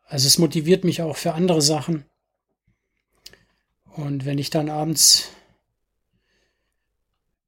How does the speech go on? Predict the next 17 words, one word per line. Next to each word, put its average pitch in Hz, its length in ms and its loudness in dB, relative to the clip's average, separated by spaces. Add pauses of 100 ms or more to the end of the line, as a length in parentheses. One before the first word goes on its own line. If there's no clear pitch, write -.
(760)
ja, 156 140 0
Leuten 156 340 0
auf 147 180 -4
den 135 120 -4
Kopf - 240 -4
hauen 151 240 2
kann, 151 320 -4 (1300)
das 135 160 -4
ist - 140 6
einfach 156 280 -2
so 160 380 2
befriedigend, 160 640 0
weil's - 520 2 (800)
einfach 151 440 -2 (100)
enorm 165 500 2 (680)
entstressend 175 720 2
ist. - 460 -4